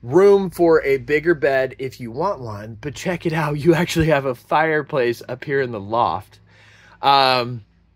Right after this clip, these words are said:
very, very cool. Also a place over there on that wall to mount a T V. So you could actually lay up here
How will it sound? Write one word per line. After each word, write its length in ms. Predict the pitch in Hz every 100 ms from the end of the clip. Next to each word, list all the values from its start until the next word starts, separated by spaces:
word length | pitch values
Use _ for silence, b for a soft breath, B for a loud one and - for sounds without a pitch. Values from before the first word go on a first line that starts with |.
| _ _ _ _ -
very, 180 | 160 156
very 220 | 135 113
cool. 260 | 120 - _ b -
Also 400 | 170 196 202 170
a 60 | 139
place 280 | 170 151
over 180 | 160 156
there 240 | 160 156 -
on 200 | 131 135
that 200 | 143 131
wall 240 | 135 123
to 120 | -
mount 240 | 120 113 113
a 40 |
T 260 | - 123 113
V. 240 | 107 85
So 180 | - -
you 220 | 135 202
could 140 | 208 175
actually 400 | 160 - 147 127
lay 280 | 120 165
up 180 | 185 165
here 520 | 170 151 143 135 131